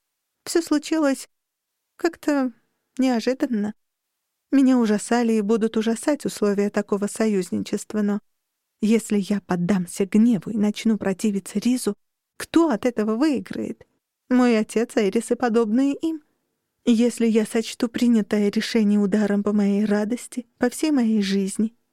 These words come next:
по отношениям с вами. Она вздохнула. «Ненавижу войну». «Я тоже. И не только за смерть и ужасы»,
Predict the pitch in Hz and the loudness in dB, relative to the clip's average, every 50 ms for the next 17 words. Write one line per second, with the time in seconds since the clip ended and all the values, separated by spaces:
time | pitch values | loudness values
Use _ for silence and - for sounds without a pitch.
0 | _ - - 254 226 - - 214 - - - 233 233 233 214 190 185 196 - - | _ -2 -2 -2 0 0 -2 -2 -2 0 -2 0 0 2 0 0 -2 -4 -4 -4
1 | - 190 202 208 196 180 196 208 214 226 _ _ _ _ _ _ _ _ _ _ | -2 -2 0 0 0 0 0 -2 -2 -4 _ _ _ _ _ _ _ _ _ _
2 | _ _ _ _ _ _ _ _ _ _ _ _ _ _ _ _ _ _ _ _ | _ _ _ _ _ _ _ _ _ _ _ _ _ _ _ _ _ _ _ _
3 | _ _ _ _ - 226 226 214 202 196 - - - 226 190 - - 208 196 - | _ _ _ _ 0 2 2 2 2 0 -2 -2 -2 -4 -4 -2 -6 -6 -6 -6
4 | - - 190 - _ _ _ _ _ _ _ _ _ _ _ _ _ _ _ _ | -6 -8 -10 -12 _ _ _ _ _ _ _ _ _ _ _ _ _ _ _ _
5 | _ _ _ _ _ - 254 247 240 240 240 247 240 233 247 254 - - 220 214 | _ _ _ _ _ 0 2 4 4 4 4 2 0 0 -4 -6 -6 -8 -8 -6
6 | 220 240 240 - 226 - _ _ _ _ _ _ _ _ _ _ _ _ _ _ | -6 -6 -4 -6 -8 -8 _ _ _ _ _ _ _ _ _ _ _ _ _ _
7 | _ _ _ - 233 233 226 208 - - 190 190 - - - - _ _ _ _ | _ _ _ -2 0 0 0 0 -2 -6 -8 -8 -8 -14 -20 -20 _ _ _ _
8 | _ _ _ _ _ _ _ _ _ _ - 254 240 226 233 - 320 294 - - | _ _ _ _ _ _ _ _ _ _ 0 2 2 2 2 0 -2 -4 -2 -4
9 | 190 - 214 - - - 247 240 - _ - 208 226 220 202 - 214 196 - - | -4 -4 -4 -8 -4 -4 -4 -4 -4 _ -4 -4 -2 -2 -4 -4 -4 -8 -6 -8
10 | 202 - | -10 -10